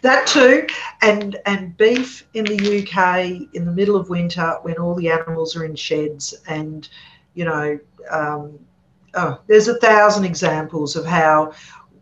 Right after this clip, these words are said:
by, by these, these trade routes, um, and, and commerce that we can all share in the prosperity of the earth. And, uh, and I, I think what a great quote.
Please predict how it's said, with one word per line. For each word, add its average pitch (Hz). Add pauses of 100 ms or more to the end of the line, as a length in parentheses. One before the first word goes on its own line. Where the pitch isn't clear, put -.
(300)
by, 180
by 175
these, 180
these 175
trade 190
routes, 180 (340)
um, 170 (100)
and, 165
and 170
commerce 180
that -
we 190
can 190 (120)
all 190
share 170
in 151
the 151
prosperity 156
of 139
the 151
earth. 143 (500)
And, 156
uh, 156 (160)
and 165
I, 170 (200)
I 190
think 214
what 220
a 214
great 202
quote. -